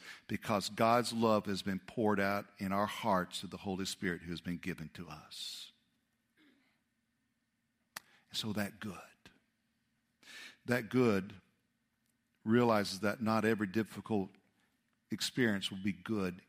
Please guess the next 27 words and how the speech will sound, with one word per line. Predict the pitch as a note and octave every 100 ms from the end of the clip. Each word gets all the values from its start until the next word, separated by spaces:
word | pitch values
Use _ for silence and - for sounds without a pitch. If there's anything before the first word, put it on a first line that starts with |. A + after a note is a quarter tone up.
| _
in | G#2 F#2
this | G2 F2+ -
life. | F2 F2+
In | G2+
fact, | - G2 -
sometimes | C#3+ G#3+ - A2+ G2
the | G2
good | E2+ G#2 F#2+ F#2+ - - - _
has | A#2+ A2
to | -
do | G2 A2
with | G#2 F#2+
the |
next | G2 G#2+ G#2 -
life | G2+ F2+
entirely. | F#2 - - B2 A#2+ G2 E2+ F2+
That's | A2 A2+ -
why | A2 F2+ -
heaven, | - C3 F#2 D#2+ -
this, | G#2 - - -
this | A#2+
verse | - C3 A#2+
is | G#2+
set | - B2
in | G2+ G2
context | - A#2 G#2+ G2+ F2 -
with | F#2